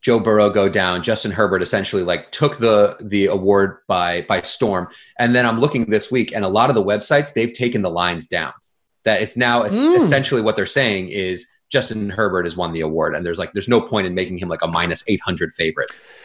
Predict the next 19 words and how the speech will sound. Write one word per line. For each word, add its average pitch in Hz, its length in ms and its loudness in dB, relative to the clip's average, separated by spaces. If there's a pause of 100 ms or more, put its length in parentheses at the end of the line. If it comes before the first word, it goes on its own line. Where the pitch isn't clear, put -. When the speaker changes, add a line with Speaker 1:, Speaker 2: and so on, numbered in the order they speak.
(600)
Speaker 2:
It's 151 220 -4
interesting. 180 580 0
I, 160 280 2
I 165 40 2
guess 220 340 -2
he 190 200 0
is. 160 320 4
At 156 160 0
the 160 80 2
same 254 340 2
point, 156 500 2 (360)
if 147 120 -2
we're 156 140 4
gonna 165 160 2
make 180 240 0
cases 175 460 0
for 147 160 0
other 135 180 2
people, 123 580 -2